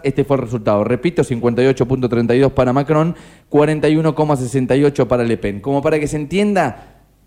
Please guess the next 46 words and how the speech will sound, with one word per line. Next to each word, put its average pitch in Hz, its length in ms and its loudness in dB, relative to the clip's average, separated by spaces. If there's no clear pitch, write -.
Eh, 117 360 0
algunos 127 440 0
odian 139 240 2
las 131 100 -2
comparaciones, 131 560 -2
yo 143 60 2
los 127 100 2
voy 135 80 2
a 131 60 2
tratar 131 280 -2
de 131 80 0
traer 131 220 0
a 131 40 2
la 123 100 2
República 123 380 0
Argentina 123 380 0
para 123 140 0
que 110 80 0
se 113 80 -6
entienda 131 320 0
qué 135 100 0
es 135 60 2
lo 131 80 2
que 123 80 0
votó 113 260 2
Francia 135 380 0
en 120 60 -4
el 110 100 -4
día 117 160 2
de 123 60 4
ayer. 127 340 0
Un 143 180 -4
presidente 147 540 2
bastante 135 360 0
discutido, 143 540 2
que 135 80 0
hizo 131 140 -2
una 123 120 0
reforma 120 440 2
laboral, 135 500 4
estaba 127 380 0
con 120 120 -2
intenciones 117 420 -2
de 117 60 2
hacer 127 200 -2
también 131 460 0